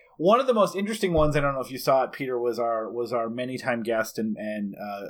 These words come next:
certified good boy of the show, uh, Ethan Warren, who gave it a legacy rating and a legacy review, uh, four stars, and said, "I watched this many times, I don't know how to rate it, but, like, obviously I haven't seen it in twenty years."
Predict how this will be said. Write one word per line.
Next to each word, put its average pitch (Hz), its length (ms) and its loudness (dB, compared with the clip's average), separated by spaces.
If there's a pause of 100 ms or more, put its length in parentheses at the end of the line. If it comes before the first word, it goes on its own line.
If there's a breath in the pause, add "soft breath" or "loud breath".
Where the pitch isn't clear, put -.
(180)
certified 143 520 0
good 139 260 0
boy 87 400 -10
of 85 60 -14
the 92 80 -12
show, 92 540 -10 (420 soft breath)
uh, 113 180 -4
Ethan 131 400 0
Warren, 127 460 4
who 120 220 0
gave 139 260 4
it 131 60 2
a 123 40 6
legacy 131 540 4
rating 110 420 2
and 113 120 -2
a - 20 -2
legacy 107 500 0
review, 110 680 2 (640 loud breath)
uh, 113 140 -6
four 294 400 4
stars, 107 840 0 (400)
and 123 200 -4
said, 127 220 2
"I 123 80 4
watched 123 260 2
this 123 140 -8
many 123 160 -4
times, 110 300 -6
I 110 40 -6
don't 104 120 -8
know 104 80 -4
how 110 100 -2
to 98 80 -6
rate 101 240 -10
it, 95 240 -12
but, 92 260 -6
like, 95 320 -14
obviously 107 380 -8
I 110 40 -8
haven't 107 140 -8
seen 101 200 -10
it - 20 -12
in 95 80 -16
twenty 107 240 -10
years." 120 320 -2